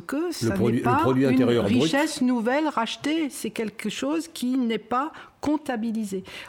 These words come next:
Speaker 1: Or, notre comptabilité, elle est basée sur une comptabilité qui a été inventée en temps de guerre, et nous sommes en temps de paix.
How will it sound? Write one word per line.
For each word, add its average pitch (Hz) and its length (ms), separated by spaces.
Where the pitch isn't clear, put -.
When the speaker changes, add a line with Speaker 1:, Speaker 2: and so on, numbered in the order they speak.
Speaker 1:
Or, 220 300
notre 220 260
comptabilité, 220 840
elle 247 120
est 226 40
basée 214 600
sur 285 360
une 247 100
comptabilité 226 840
qui 247 180
a 220 40
été 226 220
inventée 214 460
en 240 80
temps 277 200
de 226 120
guerre, 196 580
et 202 100
nous 190 120
sommes 254 280
en 185 80
temps 214 200
de 185 120
paix. 180 160